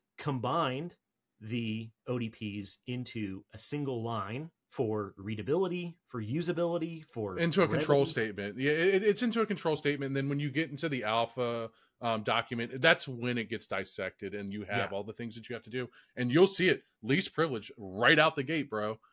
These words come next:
Speaker 2: It's like, "Hey, look at this cool in one seventy-one, this cool one O D P." Then you get to the, the, um, one seventy-one A, and it's like, "Oh, hi,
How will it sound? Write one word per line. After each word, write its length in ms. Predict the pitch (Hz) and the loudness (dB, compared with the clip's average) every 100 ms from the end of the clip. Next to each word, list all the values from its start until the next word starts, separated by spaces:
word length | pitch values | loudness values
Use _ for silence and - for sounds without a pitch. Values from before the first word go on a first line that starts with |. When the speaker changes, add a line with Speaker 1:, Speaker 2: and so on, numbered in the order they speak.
| _ _ | _ _
Speaker 2:
It's 200 | 135 - | -2 2
like, 180 | 135 127 | 2 2
"Hey, 320 | 233 247 151 | 6 6 6
look 200 | 113 170 | 4 0
at 80 | 254 | 0
this 180 | 226 - | 0 -2
cool 360 | - 202 170 | 2 4 4
in 80 | 156 | 2
one 140 | 151 151 | 0 0
seventy-one, 400 | 160 147 139 135 | 0 2 2 2
this 180 | 139 | 0
cool 400 | - - 156 120 110 110 | -2 -4 0 0 -2 0
one 320 | 135 139 151 | 4 4 2
O 120 | 135 | 0
D 120 | 135 127 | -2 -2
P." 360 | 143 135 101 - _ - | -2 -2 -4 -8 _ -2
Then 160 | 139 147 | 0 2
you 80 | |
get 160 | 147 151 | 2 0
to 120 | 147 | 0
the, 440 | 131 127 120 117 - | 2 4 2 0 -4
the, 220 | 127 123 110 | -2 0 0
um, 400 | 107 101 101 101 _ 123 | 0 -2 -6 -10 _ -4
one 140 | 135 | -4
seventy-one 340 | 131 123 117 120 | -2 -4 -4 0
A, 260 | 139 113 - _ - | 0 0 -6 _ -8
and 80 | 120 | -6
it's 80 | 123 | -4
like, 120 | 113 _ _ | -6 _ _
"Oh, 140 | 175 143 | 6 6
hi, 280 | 151 139 | 6 6